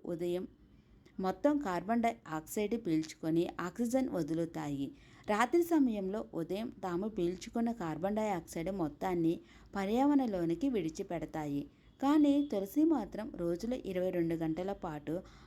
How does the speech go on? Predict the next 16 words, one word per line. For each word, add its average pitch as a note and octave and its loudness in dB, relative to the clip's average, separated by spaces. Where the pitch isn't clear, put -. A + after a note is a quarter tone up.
ఆక్సిజన్ని B3+ 2
విడిచిపెడుతుందని E3 -2
పరిశోధనలో F#3 -2
తేలింది. D3 -2
వృక్షజాతిలో A3 2
మరే F#3 -2
మొక్కకు F#3+ -4
ఈ A3+ 2
ప్రత్యేకత E3 -4
లేదు. D3 -2
తులసి D#4+ 4
ఔషధ F#3+ -4
గని. D3 0
తులసిలో C#4+ 4
ప్రతి G3+ -4
భాగం F#3+ -4